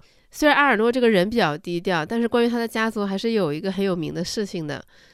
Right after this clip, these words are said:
嗯，就是首先他有五个子女，然后这五个子女都在集团和旗下的品牌就职。那有一个儿子的老婆特别有名，就是俄罗斯的超模水果娜。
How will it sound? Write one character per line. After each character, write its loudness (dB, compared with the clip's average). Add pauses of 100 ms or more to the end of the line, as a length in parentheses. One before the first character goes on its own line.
(280)
嗯， -2
就 -2
是 2
首 0
先 -2
他 -2
有 0
五 -2
个 0
子 -4
女， -2
然 0
后 2
这 0
五 -4
个 0
子 -8
女 0
都 0
在 0 (460)
集 -6
团 0
和 -4
旗 -8
下 -2
的 -4
品 -6
牌 -6
就 -2
职。 -10 (440)
那 0
有 2
一 -4
个 0
儿 0
子 -6
的 0
老 0
婆 -4
特 -10
别 0
有 0
名， -10
就 -4
是 0
俄 -2
罗 2
斯 -6
的 -4
超 -6
模 -4
水 -6
果 -6
娜。 -6